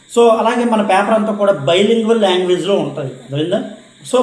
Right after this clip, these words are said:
బైలింగ్వల్లో ఉంటారు. ఏదైనా డౌట్ ఉందనుకో, ఆ డౌట్ని కూడా వెంటనే వాళ్ళకి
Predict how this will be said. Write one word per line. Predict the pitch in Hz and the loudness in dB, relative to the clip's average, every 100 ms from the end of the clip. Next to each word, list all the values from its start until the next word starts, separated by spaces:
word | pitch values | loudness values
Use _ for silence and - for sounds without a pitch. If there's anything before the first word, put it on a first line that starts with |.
| 214 | 2
బైలింగ్వల్లో | 175 208 202 180 175 185 | 2 2 2 0 2 2
ఉంటారు. | 208 151 139 120 - - - - - 214 | 0 -2 -4 -8 -8 -20 -20 -20 -12 -2
ఏదైనా | 220 233 196 196 214 - 143 | 2 2 4 2 0 -2 0
డౌట్ | 170 202 233 | 2 2 0
ఉందనుకో, | 214 170 139 160 165 | -2 -2 -4 -4 0
ఆ | |
డౌట్ని | 156 180 208 214 | 2 2 0 -6
కూడా | 202 196 | -2 -2
వెంటనే | 165 156 196 | -2 -4 -2
వాళ్ళకి | 160 160 196 | -2 -2 -2